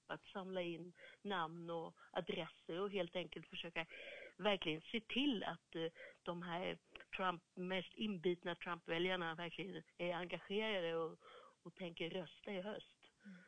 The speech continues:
Speaker 1: Men Biden då, som sagt, han, han låg ju lite efter, så han måste nog spurta nu på allvar. Och, eh, vad gäller valen till kongressen så är det minst lika, inte, <laughs> jag ska inte säga, höll på att säga minst lika viktiga, men det är de ju nästan.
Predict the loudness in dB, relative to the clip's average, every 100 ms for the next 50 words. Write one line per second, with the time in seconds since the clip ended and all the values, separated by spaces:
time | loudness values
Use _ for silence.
0 | -20 -20 -20 -20 -20 _ 2 8 10 12
1 | 10 10 8 8 -2 -2 -4 -2 -2 -2
2 | -6 -6 -4 0 2 2 0 2 2 2
3 | 0 -2 -2 -2 -4 -6 -8 -8 -6 -2
4 | 0 -2 -4 -6 -6 _ 0 2 0 -2
5 | -2 -2 -4 -6 -6 -8 -12 -14 _ -2
6 | 0 2 4 6 6 4 2 -10 -14 -14
7 | -16 -8 2 6 8 8 6 4 4 4
8 | 2 4 10 10 8 6 6 6 2 2
9 | 4 2 0 -4 0 0 2 2 2 2
10 | 0 -6 -8 -6 -8 -6 -2 0 2 4
11 | 4 4 4 4 4 4 6 4 4 0
12 | 4 2 2 -2 -2 2 6 8 6 6
13 | 4 4 2 -2 -2